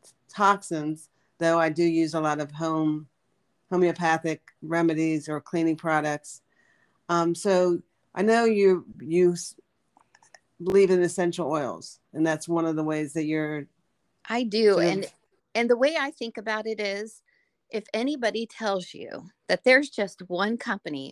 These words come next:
Speaker 2: with one product out there and that's the only thing that you will help them, run. Run as fast as you can, because the answer is what works for you. And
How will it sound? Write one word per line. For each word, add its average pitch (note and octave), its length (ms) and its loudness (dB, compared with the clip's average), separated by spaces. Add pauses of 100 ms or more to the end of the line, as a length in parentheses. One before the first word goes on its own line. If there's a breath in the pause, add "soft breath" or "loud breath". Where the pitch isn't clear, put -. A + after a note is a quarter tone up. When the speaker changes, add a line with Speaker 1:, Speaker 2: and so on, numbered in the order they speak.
Speaker 2:
with D3+ 220 -14
one F3+ 260 0
product F#3+ 420 2
out D3+ 200 -8
there C#3+ 260 -6
and D#3 100 -12
that's G3 260 -6
the D#3+ 180 -8
only E3+ 180 -6
thing F#3 220 -14
that F3 120 -10
you E3+ 140 -8
will D#3+ 80 -2
help E3 300 -4
them, A3+ 340 -2 (500)
run. E3 640 -2 (240)
Run C4 220 0
as A3+ 160 -12
fast A3 320 -8
as F3+ 180 -8
you F3+ 140 -14
can, - 460 -10 (440 loud breath)
because C4+ 280 -4
the - 220 0
answer C4 460 -4
is G3 240 -4
what G3+ 260 -2
works F#3 360 -10
for E3+ 120 -6
you. E3+ 420 -8
And E3 140 -8